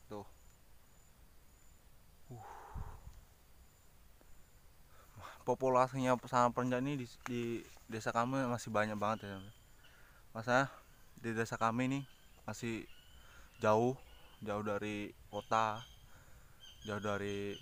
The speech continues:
pabrik-pabrik. Itu masih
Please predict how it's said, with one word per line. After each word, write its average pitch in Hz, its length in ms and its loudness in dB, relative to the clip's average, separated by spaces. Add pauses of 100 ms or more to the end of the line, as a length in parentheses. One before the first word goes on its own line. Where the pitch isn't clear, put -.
(760)
pabrik-pabrik. 101 880 0 (720)
Itu 127 240 -2
masih 113 240 -4